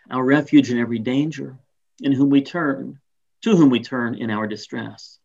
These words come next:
In faith we pray, look with compassion on the afflicted. Grant eternal rest to the dead, comfort to mourners, healing to the sick, peace to the dying, strength to healthcare workers,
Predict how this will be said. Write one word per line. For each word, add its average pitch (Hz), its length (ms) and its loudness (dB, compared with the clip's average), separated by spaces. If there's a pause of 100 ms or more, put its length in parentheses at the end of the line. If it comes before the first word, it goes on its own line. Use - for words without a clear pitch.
(800)
In 143 140 6
faith 180 340 8
we 151 140 2
pray, 156 320 4
look 165 200 6
with 170 140 2
compassion 160 720 0
on 127 140 2
the 135 80 2
afflicted. 180 600 -6 (560)
Grant 190 300 8
eternal 180 400 2
rest 170 500 2
to 151 80 -6
the 135 100 -2
dead, 143 600 4 (400)
comfort 175 360 0
to 185 100 -2
mourners, 107 560 -2 (460)
healing 220 320 6
to 202 120 -2
the 208 100 0
sick, 117 540 -2 (500)
peace 135 380 0
to 127 100 -6
the 110 80 -4
dying, 104 580 -6 (460)
strength - 460 2
to 208 100 2
healthcare 180 460 2
workers, - 520 -4